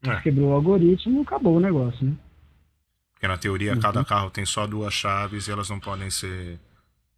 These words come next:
Speaker 1: não pode, é, o fabricante que tem que fazer a, a chave pra você.
Speaker 2: Uhum.
Speaker 1: Então se você
Speaker 2: Não
Speaker 1: viu
Speaker 2: pode,
Speaker 1: aquele
Speaker 2: você não
Speaker 1: filme
Speaker 2: pode
Speaker 1: lá
Speaker 2: gerar mais portas.
Speaker 1: do Nicolas Cage, que ele rouba os carros e tal, é o caso das chaves das Mercedes,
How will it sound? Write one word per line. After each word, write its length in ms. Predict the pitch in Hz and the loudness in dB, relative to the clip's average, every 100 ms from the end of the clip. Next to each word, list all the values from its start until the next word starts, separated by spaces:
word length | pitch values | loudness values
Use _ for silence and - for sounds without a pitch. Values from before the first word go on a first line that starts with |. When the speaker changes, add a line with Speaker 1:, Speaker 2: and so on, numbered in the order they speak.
| _ | _
Speaker 1:
não 140 | 101 85 | -10 -4
pode, 520 | 98 92 87 87 87 | -2 -2 -4 -12 -14
é, 140 | 92 90 - | -14 -14 -16
o 100 | 98 | -16
fabricante 560 | 90 104 98 92 107 101 | -4 -4 -2 -2 -4 -4
que 80 | - | -8
tem 120 | 95 | -10
que 80 | - | -8
fazer 300 | 95 90 87 | -8 -6 -6
a, 180 | 85 87 | -8 -10
a 60 | 90 | -10
chave 300 | - 90 85 | -8 -8 -8
pra 160 | 98 | -10
você. 220 | 90 87 131 | -10 -4 -2
Speaker 2:
Uhum. 280 | 113 107 117 - _ | -2 -4 -8 -12 _
Speaker 1:
Então 100 | - | -8
se 80 | 98 | -4
você 200 | 104 - | -2 -2
Speaker 2:
Não 60 | 107 | 0
Speaker 1:
viu 100 | 101 | 0
Speaker 2:
pode, 120 | 98 | 0
Speaker 1:
aquele 140 | 107 101 | 0 0
Speaker 2:
você 120 | - | 0
não 60 | 131 | 2
Speaker 1:
filme 100 | 101 | 2
Speaker 2:
pode 40 | 131 | 4
Speaker 1:
lá 60 | 131 | 6
Speaker 2:
gerar 140 | 123 127 | 6 4
mais 240 | 131 131 - - | 2 -2 -8 -16
portas. 200 | 104 - _ _ _ _ _ _ 92 | -18 -18 _ _ _ _ _ _ -14
Speaker 1:
do 100 | 87 | -12
Nicolas 680 | 87 85 90 95 92 87 - | -12 -12 -10 -10 -10 -10 -8
Cage, 380 | 101 98 87 | -6 -6 -8
que 80 | - | -10
ele 80 | 90 | -10
rouba 260 | 87 95 95 | -8 -8 -8
os 220 | 87 - | -10 -8
carros 580 | - 92 101 98 90 85 | -6 -4 -4 -6 -6 -10
e 80 | |
tal, 380 | 87 101 104 98 | -10 -8 -8 -8
é 200 | 95 95 | -10 -10
o 80 | 92 | -12
caso 340 | - 101 92 92 | -6 -4 -4 -6
das 160 | 92 | -6
chaves 340 | - 98 92 87 | -4 -2 -4 -6
das 160 | 98 | -8
Mercedes, 600 | 90 90 - 87 82 80 | -6 -8 -8 -8 -10 -14